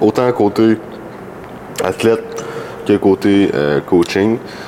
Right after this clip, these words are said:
Donc, euh, au niveau, euh, athlète, ben, j'ai fait ma, une compétition de bodybuilding.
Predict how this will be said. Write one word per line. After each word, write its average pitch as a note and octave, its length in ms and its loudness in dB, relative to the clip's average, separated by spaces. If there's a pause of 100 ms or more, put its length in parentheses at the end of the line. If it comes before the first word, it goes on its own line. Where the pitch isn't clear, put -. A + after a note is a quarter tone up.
(200)
Donc, E2 320 0
euh, D#2+ 840 4
au - 40 -2
niveau, G2 600 6
euh, D2+ 280 2
athlète, G#2+ 380 0
ben, E2+ 180 0
j'ai E2+ 120 0
fait F2 160 -2
ma, D2+ 580 0
une D#2+ 140 -4
compétition F#2+ 600 0
de F2+ 180 4
bodybuilding. E2+ 640 2